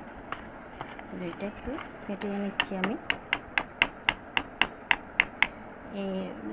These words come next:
পুটিংটা চারটি উপকরণে বানানো হবে। এ, খুব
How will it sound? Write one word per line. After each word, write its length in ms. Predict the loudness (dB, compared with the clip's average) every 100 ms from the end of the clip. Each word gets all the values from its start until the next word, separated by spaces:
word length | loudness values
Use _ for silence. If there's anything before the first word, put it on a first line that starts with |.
| 0
পুটিংটা 480 | 2 6 8 8 6 4 -2 -8 -10 4
চারটি 460 | 8 8 6 2 8 8
উপকরণে 520 | 6 6 8 8 6 6 8
বানানো 300 | 8 8 8
হবে। 260 | 8 8 6 4 -6 -8 -12 -12 -2 2
এ, 20 | 2 2
খুব 120 | 0